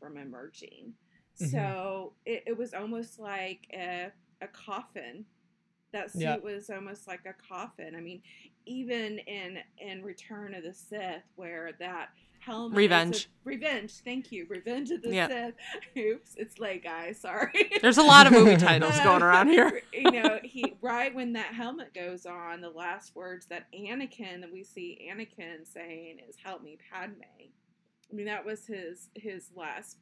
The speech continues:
Speaker 1: plea. So, yeah, he's never,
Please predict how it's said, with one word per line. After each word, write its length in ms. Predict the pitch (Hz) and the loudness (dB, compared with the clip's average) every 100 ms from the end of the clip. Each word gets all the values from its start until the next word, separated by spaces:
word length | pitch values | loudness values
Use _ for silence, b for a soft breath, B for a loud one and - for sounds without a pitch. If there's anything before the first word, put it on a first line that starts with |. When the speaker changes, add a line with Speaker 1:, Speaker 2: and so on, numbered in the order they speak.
| _ | _
Speaker 1:
plea. 500 | 160 214 175 85 240 _ _ _ _ | -16 -16 -16 -20 -20 _ _ _ _
So, 720 | - - 226 190 185 190 190 _ | -20 -10 -8 -8 -10 -12 -16 _
yeah, 300 | - 220 214 180 - | -16 -12 -10 -12 -16
he's 320 | 208 208 - | -16 -16 -16
never, 560 | 202 180 180 190 196 | -16 -16 -14 -16 -16